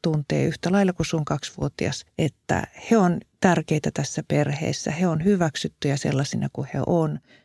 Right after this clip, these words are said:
he on arvokkaita ja heillä on paikkansa ja oikeutus olla tässä perheessä, siinä kuin kaikilla muillakin. Ei samanlaisina, mutta samanarvoisina.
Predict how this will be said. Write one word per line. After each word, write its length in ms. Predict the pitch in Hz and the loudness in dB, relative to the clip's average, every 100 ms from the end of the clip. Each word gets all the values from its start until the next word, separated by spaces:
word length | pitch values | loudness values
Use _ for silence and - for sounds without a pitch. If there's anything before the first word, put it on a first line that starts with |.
| _ - | _ 0
he 80 | 156 | 0
on 220 | 147 - | 2 2
arvokkaita 800 | 143 143 139 _ 117 135 - 151 - _ | 0 0 -8 _ -2 -2 -2 -8 -10 _
ja 360 | - 156 139 - - - _ 160 | -2 2 2 0 -4 -20 _ -2
heillä 280 | 165 147 139 | 0 2 0
on 140 | 147 | -2
paikkansa 540 | - 143 - - - - | 0 0 0 -4 -4 -2
ja 140 | - | -2
oikeutus 580 | 156 147 - - 175 - | 0 -2 -4 -4 -4 -4
olla 240 | - 160 - _ _ | -4 -4 -6 _ _
tässä 280 | - 196 - | -2 0 0
perheessä, 640 | 196 143 143 156 - - 143 - _ _ | 0 0 0 -2 -4 -6 -8 -10 _ _
siinä 240 | - 220 185 | 2 4 4
kuin 140 | 175 | 0
kaikilla 400 | - 151 - 139 | 0 -2 0 -2
muillakin. 460 | 139 117 - - - - | 2 2 0 -4 -6 2
Ei 140 | 240 | 4
samanlaisina, 800 | - 220 196 190 202 180 170 165 | 6 6 6 6 4 2 0 -2
mutta 240 | 165 - | -2 -2
samanarvoisina. 880 | 202 196 160 131 131 131 143 - - | 2 2 4 2 0 -2 -6 -6 -12